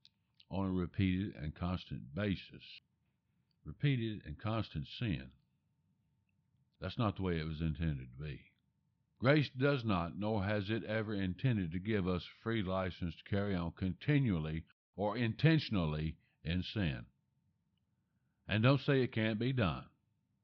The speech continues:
"For not by my might, not by my strength, but by my spirit," says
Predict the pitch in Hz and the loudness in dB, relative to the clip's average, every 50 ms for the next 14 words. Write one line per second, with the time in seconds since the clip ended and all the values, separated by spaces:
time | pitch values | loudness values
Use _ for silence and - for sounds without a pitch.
0 | _ _ _ - 82 92 110 117 104 107 110 113 110 113 113 113 113 113 110 123 | _ _ _ -6 -2 0 0 2 2 4 4 4 4 4 4 4 4 4 4 4
1 | 131 104 92 104 104 110 104 107 110 113 110 113 113 117 107 - - 123 123 131 | 2 0 0 -2 -2 0 0 0 0 0 2 2 2 2 0 0 -2 -2 -2 -2
2 | 117 104 98 95 87 90 107 110 117 110 110 113 113 107 - - - - _ 165 | -2 -2 -4 -2 0 2 4 4 4 6 4 4 2 2 0 -4 -12 -2 _ 6
3 | 151 127 95 78 71 - - 87 80 | 6 6 6 4 2 -4 -6 -6 -6